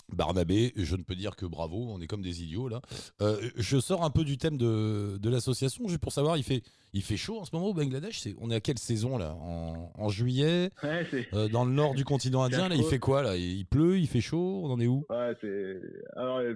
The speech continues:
Speaker 2: il fait, il fait très, très humide, euh,
Speaker 1: Ouais.
Speaker 2: c'est, c'est la période des moussons, donc, euh, quand j'ai regardé, <laughs> j'ai regardé la météo, c'est, euh, c'est, euh, c'est, c'est pluie et orage, euh, donc c'est-à-dire que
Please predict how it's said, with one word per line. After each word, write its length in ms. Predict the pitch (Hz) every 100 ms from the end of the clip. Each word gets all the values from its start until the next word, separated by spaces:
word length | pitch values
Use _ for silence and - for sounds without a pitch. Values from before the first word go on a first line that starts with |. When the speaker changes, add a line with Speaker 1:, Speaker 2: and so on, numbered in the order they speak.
| -
Speaker 2:
il 140 | 127 120
fait, 240 | 131 127 -
il 100 | 131
fait 100 | 120
très, 280 | - 143 139
très 220 | - 131
humide, 440 | 117 120 127 160
euh, 500 | 135 80 113 113 107
Speaker 1:
Ouais. 120 | 76 78
Speaker 2:
c'est, 300 | 110 107 101 -
c'est 60 |
la 100 | 139
période 160 | 147 127
des 100 | 131
moussons, 480 | 135 - 170 175 127
donc, 120 | 123
euh, 200 | 120 113 - _ _ _
quand 120 | 113
j'ai 80 | 120
regardé, 320 | 120 127 131 123
<laughs> 100 | -
j'ai 240 | 220 147 135
regardé 280 | - 156 135
la 60 | 147
météo, 480 | 131 - 139 147 147 - - _ _ _
c'est, 100 | 123
euh, 400 | 123 113 110 104 101
c'est, 160 | - 107
euh, 280 | 98 92 92 -
c'est, 220 | 101 95 -
c'est 100 | 98
pluie 380 | - 131 135 107
et 60 | 98
orage, 300 | 110 127 107
euh, 340 | 95 95 92 _ _ _
donc 120 | 117 110
c'est-à-dire 200 | 120
que 80 | -